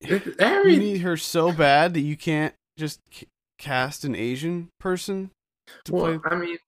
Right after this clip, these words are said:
Speaker 1: either just cast an Asian person, or just,
Speaker 2: Or
Speaker 1: if
Speaker 2: just
Speaker 1: you want
Speaker 2: cast
Speaker 1: Scarlett
Speaker 2: Scarlett Johansson.
Speaker 1: Yeah, if
Speaker 2: I
Speaker 1: you
Speaker 2: mean
Speaker 1: want Scarlett Johansson so bad, just to have her be Scarlett Johansson.
Speaker 2: It wasn't that racist until you added the C G.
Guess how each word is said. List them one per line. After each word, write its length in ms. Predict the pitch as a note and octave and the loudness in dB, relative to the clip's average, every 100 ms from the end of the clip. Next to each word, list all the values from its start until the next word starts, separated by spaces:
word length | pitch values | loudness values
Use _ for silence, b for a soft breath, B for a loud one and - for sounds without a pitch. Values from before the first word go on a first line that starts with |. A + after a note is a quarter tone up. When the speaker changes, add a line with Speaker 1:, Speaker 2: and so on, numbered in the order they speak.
| _ _ _ - | _ _ _ -4
Speaker 1:
either 420 | D#3+ D3+ D3+ C#3+ | 0 4 6 6
just 260 | C#3 C#3+ - | 2 -6 -4
cast 400 | D3+ D#3 E3+ C#3 | 0 0 0 -4
an 100 | C3+ | -4
Asian 340 | D3+ D#3 A2+ | -4 -6 -8
person, 520 | G#2+ G#2 G#2+ B2 B2 - | -6 -6 -6 -8 -10 -6
or 100 | C3 | -4
just, 300 | C3 D3 C#3+ - _ _ _ | -2 -2 -2 -8 _ _ _
Speaker 2:
Or 140 | G#3 | 0
Speaker 1:
if 60 | D3 | 2
Speaker 2:
just 120 | C#3+ | 2
Speaker 1:
you 40 | D3 | 0
want 60 | |
Speaker 2:
cast 260 | C4+ C#4+ E4+ | 2 2 6
Speaker 1:
Scarlett 440 | D#3 E3+ E3 C3+ | 6 8 6 4
Speaker 2:
Scarlett 200 | C3 A#3+ | 0 0
Johansson. 720 | A3+ C4+ D4 C#4+ C3+ F#2 A2+ - _ A3+ | 2 2 0 0 -2 -2 -4 -16 _ -4
Speaker 1:
Yeah, 380 | D4+ B2+ A#2 | 2 4 4
if 100 | B2 | 2
Speaker 2:
I 20 | - | 4
Speaker 1:
you 120 | F3+ | 6
Speaker 2:
mean 60 | G#3+ | 6
Speaker 1:
want 120 | - | 4
Scarlett 480 | - C#3+ E3+ C#3+ C3+ | 0 2 2 2 0
Johansson 480 | B2 C3+ A3 F3 | 0 2 0 -2
so 220 | G#2+ - G2+ | -8 -8 -6
bad, 460 | A2 A2+ E3+ F3+ - _ _ _ | 0 4 4 2 -10 _ _ _
just 200 | D3 D3 | -2 0
to 80 | B2 | 0
have 200 | C3 D#3 | 2 2
her 80 | D3+ | 0
be 180 | C3 D3+ | 0 -2
Scarlett 420 | - D3 E3 C3 | 4 6 6 4
Johansson. 640 | B2+ B2+ F#3 F3 - - _ - | 2 2 2 0 -4 -10 _ -2
Speaker 2:
It 140 | F3+ | -2
wasn't 500 | D#3+ G3+ A3 C4 D3 | 2 2 2 -4 -4
that 260 | C#3 C#3+ - | 0 2 2
racist 800 | D3 C#3 G3+ - B2+ A#2+ - - | -2 -4 -4 -4 -2 -2 -6 -2
until 460 | D3+ D3+ D#3 D3+ | -2 0 -2 0
you 260 | C#3+ C3 C3 | -2 -4 -4
added 360 | A#2+ B2+ D3+ C3 | 0 0 -2 -4
the 80 | B2+ | -8
C 360 | - F3 D3 | -6 -2 -2
G. 580 | C3 - F#3+ C3 G2+ G2 | -4 -8 -6 -6 -6 -10